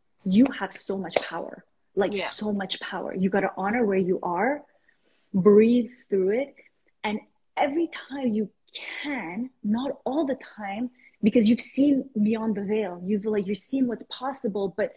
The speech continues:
Speaker 2: Mm-hmm.
Speaker 1: your predictable personality or your predictable mind, what you have seen thus far in your life, will tell you you can't do it.
Speaker 2: Mm-hmm.
Speaker 1: And that, and that fight is real. Like, that, that battle, that's the mindset battle. It's real. So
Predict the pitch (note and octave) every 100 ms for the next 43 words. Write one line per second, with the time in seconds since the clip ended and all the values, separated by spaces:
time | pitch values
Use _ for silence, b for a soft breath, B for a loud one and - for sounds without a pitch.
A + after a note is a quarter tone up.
0 | - A3 G3+ D4 A3 B3+ A#3 A#3+ A3+ G#3+
1 | G#3+ G3+ - A3+ - G#3+ A3+ A3+ G#3+ G3+
2 | A3 - A#3 - A3 G#3 G#3 G#3 F#3+ F#3+
3 | G#3 B3 A3 F#3+ - A3 G3 F#3 - G3
4 | F#3 E3+ G#3+ G#3 F#3+ - B B B -
5 | G3+ G3 - G#3+ G3+ G3 F3+ G3 A3 -
6 | - G3+ - D#3 F#3 E3 - - _ _
7 | _ - G#3+ G3+ G3+ G3+ C4+ - _ -
8 | G#3+ G#3 - A3 G#3 G#3+ - B3 C4+ -
9 | G3 F#3+ A3 A#3 F#3 F3+ F3+ F#3+ - G3+
10 | F#3 F3+ G3 A#3 A3 A3 - G#3 G3 G3+
11 | - F#3 F#3 F3 - F#3+ G3+ A3+ F#3+ -
12 | G#3